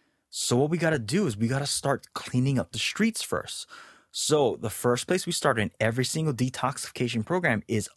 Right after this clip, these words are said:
opening up all of the channels of, uh, elimination, okay? What we call clearing out the channels. So what we need to do is open up the, the, the channels, which are, which is the organs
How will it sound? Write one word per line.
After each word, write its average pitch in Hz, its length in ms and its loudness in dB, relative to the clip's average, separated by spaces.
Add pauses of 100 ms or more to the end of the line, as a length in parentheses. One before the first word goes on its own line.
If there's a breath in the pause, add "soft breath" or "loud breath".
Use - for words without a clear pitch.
opening 170 460 2
up 147 280 0
all 147 300 2
of 151 60 -2
the 131 80 -8
channels 135 480 0
of, 104 300 -4
uh, - 100 -8 (140)
elimination, 120 680 2 (720)
okay? 90 280 -4
What 98 160 -6
we 107 100 0
call 107 380 0 (140)
clearing 131 420 2
out 117 140 2
the - 80 -8
channels. - 560 -4 (840)
So 135 460 2 (540 soft breath)
what 135 220 4
we 165 120 4
need 156 160 0
to 131 100 -2
do 202 240 2
is 131 180 2
open 120 300 2
up 113 180 2
the, 127 180 2 (200)
the, 107 420 0
the 107 140 -2
channels, 123 640 2 (240 loud breath)
which 117 320 2
are, 131 160 -2
which 110 180 0
is 113 120 0
the 117 180 2
organs 147 640 2